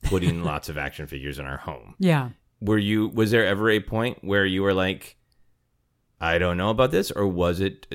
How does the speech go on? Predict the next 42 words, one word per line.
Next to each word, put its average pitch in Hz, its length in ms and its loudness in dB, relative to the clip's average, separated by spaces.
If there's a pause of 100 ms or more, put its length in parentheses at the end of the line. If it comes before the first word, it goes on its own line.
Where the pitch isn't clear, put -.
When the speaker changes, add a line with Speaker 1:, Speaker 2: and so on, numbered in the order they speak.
Speaker 1:
just 82 340 -6
that 85 200 -2
y-, 76 260 -10
it 76 180 -12
was 80 140 -10
clear 90 240 -2
that 82 140 -4
I 76 160 -4
was, 82 260 -4
uh, 85 240 -2
being 87 320 -4
brought 87 260 -2
joy, 95 380 -2
so 110 320 -2
you, 101 440 -4
uh, 117 300 -4 (220)
were, 110 200 -4
like, 107 240 -2
all 101 200 -4
kind 101 320 -2
and 98 100 -4
supportive 110 460 0 (100)
<laughs> - 100 -8
and 254 140 6
stuff? 381 340 8 (640)
<laughs> 320 60 2
Is 135 120 6
that 127 100 6
what 147 100 6
happened 175 300 6
in 185 100 4
our 185 60 4
Speaker 2:
You 185 60 6
know, 185 60 8
Speaker 1:
marriage? 277 280 4
Speaker 2:
I 285 160 2
try 202 240 2
to 175 80 2
be 185 80 -2
kind 190 260 -2
and 185 80 0
supportive. 196 580 0